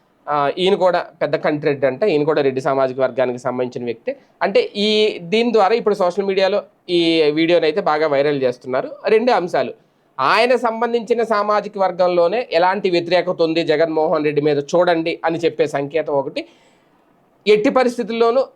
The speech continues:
జగన్ మళ్ళీ సీఎం అయ్యే అవకాశాలు లేవు. ఎందుకంటే ఆ స్థాయిలో అభివృద్ధి, ఆ స్థాయిలో, ఆ, సంక్షేమం, ఆ స్థాయిలో పరిశ్రమలు, ఆ స్థాయిలో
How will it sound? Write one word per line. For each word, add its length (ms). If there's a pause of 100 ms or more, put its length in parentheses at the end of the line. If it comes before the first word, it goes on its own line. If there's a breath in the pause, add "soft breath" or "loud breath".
జగన్ 300
మళ్ళీ 380 (160)
సీఎం 340
అయ్యే 140
అవకాశాలు 640
లేవు. 380 (600)
ఎందుకంటే 360
ఆ 240
స్థాయిలో 500
అభివృద్ధి, 560 (120)
ఆ 180
స్థాయిలో, 580 (340)
ఆ, 200
సంక్షేమం, 640 (340)
ఆ 200
స్థాయిలో 600 (320)
పరిశ్రమలు, 600 (380)
ఆ 160
స్థాయిలో 580